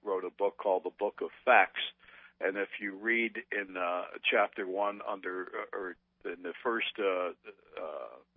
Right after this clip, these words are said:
sentence there, the number under lawyers, it says, uh, "Every year in America, between federal, state, county, and municipalities, there's a hundred and fifty thousand new laws and two million regulations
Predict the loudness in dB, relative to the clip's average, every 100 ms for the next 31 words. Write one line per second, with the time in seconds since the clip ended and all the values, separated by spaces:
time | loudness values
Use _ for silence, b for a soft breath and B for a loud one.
0 | _ -8 6 6 6 -6 -4 -2 -2 -6
1 | B B -16 -4 -2 -2 -4 -2 -4 -2
2 | -4 -4 2 6 6 4 0 -4 -6 b
3 | b _ 0 0 0 4 4 4 0 -10
4 | -14 -4 0 0 -2 0 2 4 2 4
5 | 4 4 2 -2 -2 0 4 4 2 -6
6 | -8 -8 -6 -4 -2 0 0 -4 -6 2
7 | 2 4 2 2 0 0 2 2 0 2
8 | 2 2 -4 -4 -6 -4 -4 -4 2 4
9 | 4 2 -2 -6 -10 B B B B -4
10 | -2 0 0 4 4 4 0 -2 -2 -2
11 | -2 -6 2 8 8 6 -2 -10 -4 0
12 | 4 4 6 4 -2 -8 -8 -8 -4 -2
13 | 0 2 2 2 0 0 0 2 2 2
14 | 2 0 -2